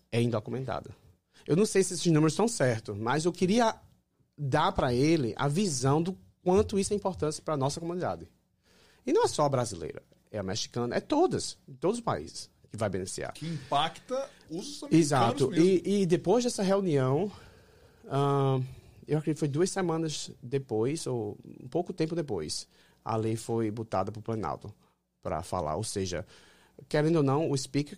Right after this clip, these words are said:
Speaker 1: tem uma, um poder muito grande ali, que ele, ele que faz a agenda na Câmara. Ou seja, e, querendo ou não, isso impactou ele.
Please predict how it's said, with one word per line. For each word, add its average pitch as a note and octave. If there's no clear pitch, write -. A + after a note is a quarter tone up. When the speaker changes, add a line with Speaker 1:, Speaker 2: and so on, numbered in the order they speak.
Speaker 1:
tem E3+
uma, F3+
um B2+
poder B2
muito D#3
grande A2+
ali, F2
que C3
ele, B2+
ele D#3
que -
faz F#2
a E2
agenda E2
na -
Câmara. -
Ou B2+
seja, A2+
e, -
querendo F3
ou G3+
não, E3+
isso G3
impactou F#3
ele. A2